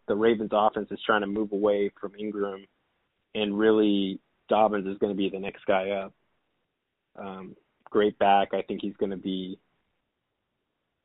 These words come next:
um, great in the future for him. But, you know, with the mobile quarterback like Lamar Jackson, you know, there really isn't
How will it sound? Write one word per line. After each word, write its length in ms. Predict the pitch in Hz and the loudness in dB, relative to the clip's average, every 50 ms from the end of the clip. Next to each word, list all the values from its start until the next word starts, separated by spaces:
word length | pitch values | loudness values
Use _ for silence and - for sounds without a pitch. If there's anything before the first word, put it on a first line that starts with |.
| _ _ 107 | _ _ -12
um, 520 | 104 104 95 92 92 90 92 92 92 - _ _ _ _ _ | -10 -8 -6 -6 -8 -10 -12 -16 -20 -20 _ _ _ _ _
great 220 | - 110 101 98 101 | 0 2 2 2 0
in 80 | 95 92 | -2 -6
the 60 | - | -10
future 340 | - - 104 - - 110 - | -8 -8 -8 -6 -6 -8 -6
for 200 | _ 113 113 117 117 | _ 0 2 2 2
him. 120 | 123 127 - _ _ _ _ _ _ _ _ _ _ _ _ _ _ _ _ _ - - _ _ _ _ _ _ _ | 0 -4 -8 _ _ _ _ _ _ _ _ _ _ _ _ _ _ _ _ _ -20 -20 _ _ _ _ _ _ _
But, 240 | 117 135 147 120 - | 4 6 6 4 2
you 100 | 110 110 | -2 -2
know, 300 | 113 117 117 113 113 107 | 0 4 4 6 6 4
with 320 | 104 104 110 110 110 107 - _ _ _ - | 2 2 2 2 2 2 0 _ _ _ -4
the 60 | 107 | -2
mobile 320 | 107 113 120 120 131 117 | 4 4 4 4 4 0
quarterback 580 | - - - 123 131 127 117 110 101 101 98 - - | 4 4 4 6 6 4 4 4 4 2 2 0 -4
like 140 | 104 95 98 - - - _ _ _ _ _ _ _ _ | -4 -4 -4 -6 -10 -18 _ _ _ _ _ _ _ _
Lamar 320 | - 110 101 101 101 101 98 | -10 -8 -6 -2 -2 -2 -2
Jackson, 600 | 95 90 101 131 - - - - 95 95 95 95 | -2 -2 -2 -2 -4 -4 -6 -4 -4 -2 -2 -4
you 80 | 92 92 | -4 -6
know, 240 | 98 92 92 90 - _ | -6 -6 -8 -8 -4 _
there 140 | 98 95 95 | -2 0 2
really 260 | 104 131 135 107 113 - | 2 2 4 4 2 2
isn't 260 | 135 131 123 113 101 | 0 0 0 -2 -6